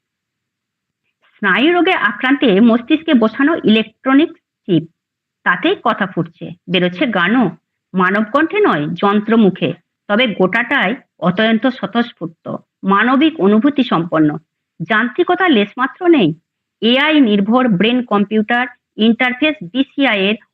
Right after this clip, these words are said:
অভাবনীয় দক্ষতার হার মানছে জটিল অসুখে তৈরি প্রতিবন্ধকতাও। মোটর নিউ-,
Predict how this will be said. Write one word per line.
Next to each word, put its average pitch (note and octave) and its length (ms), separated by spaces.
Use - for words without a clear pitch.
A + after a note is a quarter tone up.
অভাবনীয় B3 800
দক্ষতার A3 540
হার G3 240
মানছে G#3 480
জটিল A#3+ 280
অসুখে G#3 340
তৈরি F#3 300
প্রতিবন্ধকতাও। D#3 800
মোটর A3+ 420
নিউ-, A3+ 360